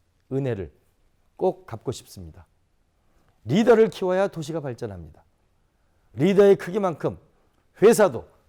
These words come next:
도시도, 국가도 발전합니다. 강원도가 서럽지 않으려면 지도를 잘 키워내야 합니다. 원주의 예를 들어보겠습니다. 힘이 없으니까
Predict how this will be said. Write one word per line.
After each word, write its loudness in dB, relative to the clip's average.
도시도, 0
국가도 -4
발전합니다. -10
강원도가 -6
서럽지 2
않으려면 -2
지도를 -8
잘 -8
키워내야 -6
합니다. -18
원주의 2
예를 -2
들어보겠습니다. -8
힘이 -6
없으니까 -4